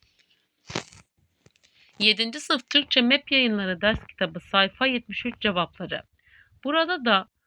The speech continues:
Mahmut Esat Bozkurt'un bu konudaki bir anısına değinmek istiyorum. Bir gece beraber oturuyorduk. Yanımızda Siirt Milletvekili Mahmut Soy'dan şimdiki Macaristan elçimiz Ruşen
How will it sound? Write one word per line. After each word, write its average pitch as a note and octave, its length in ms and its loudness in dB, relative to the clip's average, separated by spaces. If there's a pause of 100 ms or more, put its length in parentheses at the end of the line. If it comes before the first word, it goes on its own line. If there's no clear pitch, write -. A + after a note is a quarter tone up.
(260)
Mahmut G#3 460 -4
Esat B3 420 -2
Bozkurt'un A3 800 -6
bu A3+ 80 -12
konudaki A3 560 -4
bir B3 200 -6
anısına G#3+ 460 -4
değinmek G3+ 400 -4
istiyorum. - 640 -8 (520)
Bir C#4+ 120 -6
gece A#3+ 520 -2 (220)
beraber G#3+ 420 2
oturuyorduk. E3 840 -8 (340)
Yanımızda G#3+ 640 -6 (120)
Siirt C#4+ 320 -4
Milletvekili A3+ 640 -6
Mahmut G#3 460 -4
Soy'dan E3+ 540 -6 (260)
şimdiki C4+ 460 -6
Macaristan A#3+ 720 -2
elçimiz F3+ 600 -4 (260)
Ruşen A3+ 480 -6